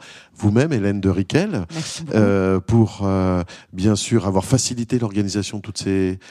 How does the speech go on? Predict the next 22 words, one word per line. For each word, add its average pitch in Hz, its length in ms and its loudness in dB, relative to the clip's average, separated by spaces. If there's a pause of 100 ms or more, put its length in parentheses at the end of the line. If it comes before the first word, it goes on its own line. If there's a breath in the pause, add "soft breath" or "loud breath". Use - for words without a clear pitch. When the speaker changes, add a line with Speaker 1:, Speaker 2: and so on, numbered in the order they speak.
(140)
Speaker 1:
de 98 80 -2
ces 104 160 0
trois 123 320 0
émissions. 117 500 -2 (600 loud breath)
Euh, 101 360 4
rappeler 117 300 2
aussi, 123 460 2
euh, 90 1000 2
des 95 140 -4
remerciements 104 480 -2
à 95 100 2
Jeanne 113 220 -2
Pont, 170 200 0
attachée 98 280 -2
culturelle 95 380 -4
à 90 60 0
la 92 100 0
ville 98 160 -2
de 95 80 0
Genève, 113 380 0
pour, 92 260 -4
euh, 87 60 -2